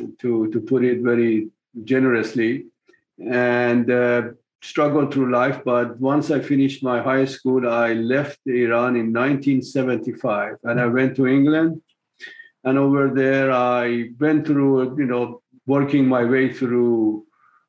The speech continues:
uh, a bachelor's and master's in mathematics that I finished in nineteen eighty-three. I then moved to University of Michigan to continue a P H D in mathematics. But later on, for whatever reason,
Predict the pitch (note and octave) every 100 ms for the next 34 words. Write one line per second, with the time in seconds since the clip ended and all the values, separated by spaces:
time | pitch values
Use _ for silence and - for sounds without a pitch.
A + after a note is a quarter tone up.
0 | B2 A#2 A2 G#2+ G#2+ G#2+ G#2+ B2+ C3+ -
1 | C3 A2+ A#2 A#2 A#2+ B2 - A2+ A#2 A2
2 | G#2+ B2+ C3+ C3+ C#3 C3 - - - A#2+
3 | A2 G#2+ G#2 C3+ A#2+ A#2+ A#2 - C3 B2
4 | A2 A#2+ C3+ C3+ C3+ A#2+ B2 B2 B2+ A2+
5 | A#2+ A#2+ A#2+ A#2+ A2+ A#2 - - - _
6 | A#2+ A2+ A#2+ A#2 A#2+ A#2+ A#2 - B2 A2
7 | A2 A2 A2+ B2+ A2+ A2+ A2+ A#2+ A2+ A2
8 | G#2 G#2+ A#2 G#2+ B2+ A2+ A2 G#2 C3 B2+
9 | A2+ - C#3 D3 B2+ A2+ A2+ A2 G#2+ A2
10 | G#2+ A#2 A2 - - A#2 A2 A#2 C3 C#3
11 | C3 C3 B2+ B2 A#2+ A#2 B2+ B2 A#2+ B2
12 | B2 B2 A#2+ A#2